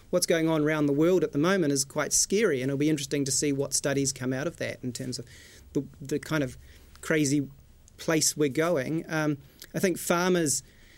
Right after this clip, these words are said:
you know, are really adaptable. They, they under-, they, they experience the weather really closely on, on the land,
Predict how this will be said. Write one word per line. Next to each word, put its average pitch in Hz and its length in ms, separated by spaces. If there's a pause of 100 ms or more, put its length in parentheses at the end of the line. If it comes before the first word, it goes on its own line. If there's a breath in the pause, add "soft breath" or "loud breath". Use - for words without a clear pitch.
(300 loud breath)
you 160 100
know, 151 120
are 147 100
really 165 360
adaptable. 190 680
They, 151 280
they 147 260
under-, 147 180
they, 151 160
they 147 320
experience 160 720
the 151 100
weather 143 300
really 143 240
closely 180 640
on, 165 260
on 165 160
the 160 80
land, 180 480